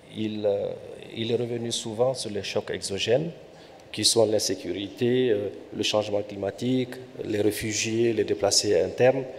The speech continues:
l'endettement, les pandémies. Il est important que maintenant, on puisse permettre justement à la banque, qui doit exécuter ce qu'elle a prévu, euh, de, de, de disposer de deux choses importantes. On l'a dit, euh,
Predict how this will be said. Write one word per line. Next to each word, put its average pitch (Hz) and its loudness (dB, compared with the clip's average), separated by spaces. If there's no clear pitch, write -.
l'endettement, 110 6
les 107 2
pandémies. 95 -4
Il 104 4
est 107 10
important 113 4
que 139 0
maintenant, 117 2
on 104 -2
puisse - 0
permettre 101 4
justement 110 0
à 95 -2
la 95 -4
banque, 147 2
qui 104 -8
doit 101 4
exécuter 117 -4
ce - -4
qu'elle 98 -2
a 101 2
prévu, 101 -6
euh, 95 6
de, 110 0
de, 117 0
de 110 2
disposer 120 2
de 117 -2
deux 113 0
choses 117 0
importantes. 92 0
On 107 2
l'a 104 2
dit, 107 -4
euh, 98 -4